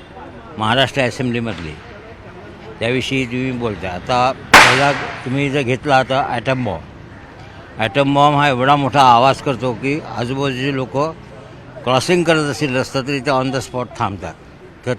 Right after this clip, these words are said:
ते ॲटम बॉम्ब मी आपल्या एकनाथ शिंदेला देऊ शकतो, कारण एकनाथ शिंदेने कोणताही एखादा शब्द टाकला किंवा कोणतेही एखादं वाक्य टाकलं which is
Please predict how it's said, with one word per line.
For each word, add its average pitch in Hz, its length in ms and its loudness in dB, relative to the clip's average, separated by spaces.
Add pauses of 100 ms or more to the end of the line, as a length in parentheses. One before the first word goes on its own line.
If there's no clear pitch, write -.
ते 139 100 2
ॲटम 139 360 0
बॉम्ब 143 220 -4
मी 143 280 -6 (520)
आपल्या 127 460 2 (220)
एकनाथ 139 380 0
शिंदेला 143 680 4 (680)
देऊ 131 200 -2
शकतो, 101 380 -10 (540)
कारण 123 140 0
एकनाथ 131 340 2
शिंदेने 143 500 -2
कोणताही 135 760 4
एखादा 156 440 6 (100)
शब्द 135 200 -4 (100)
टाकला 117 320 -2
किंवा 123 240 -6
कोणतेही 127 380 -2
एखादं 143 320 -2
वाक्य 135 340 -2 (100)
टाकलं 117 320 -2 (920)
which 117 180 -4
is 147 140 0